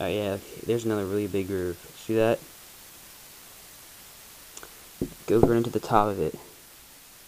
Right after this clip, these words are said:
Um, yeah, so it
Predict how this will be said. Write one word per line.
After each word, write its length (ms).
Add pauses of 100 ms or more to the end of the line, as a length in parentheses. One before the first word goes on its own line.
(1120)
Um, 520 (2000)
yeah, 240
so 200
it 40